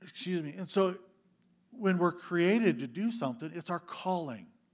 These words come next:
That would be our calling to imitate God in these areas. Christians should be known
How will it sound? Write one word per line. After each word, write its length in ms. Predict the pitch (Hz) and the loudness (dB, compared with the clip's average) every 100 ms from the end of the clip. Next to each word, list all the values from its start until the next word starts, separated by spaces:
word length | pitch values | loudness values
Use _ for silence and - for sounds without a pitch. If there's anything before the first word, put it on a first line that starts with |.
| _ | _
That 80 | 131 | -14
would 100 | 143 | -4
be 80 | 165 | -4
our 80 | |
calling 640 | 165 - - 185 170 123 107 | -4 -12 -4 -2 -2 -4 -10
to 140 | 170 | -14
imitate 480 | 175 208 214 180 139 | -2 0 0 -2 -4
God 220 | 143 131 | -2 -2
in 60 | 131 | -4
these 180 | 127 120 | -8 -10
areas. 260 | 113 110 _ - - | -12 -16 _ -20 -20
Christians 460 | - 220 226 208 190 | 2 2 4 -2 -6
should 240 | - 165 | -2 -2
be 140 | 165 | 0
known 840 | 147 143 160 180 190 143 117 107 | -2 -4 -2 0 0 0 -4 -10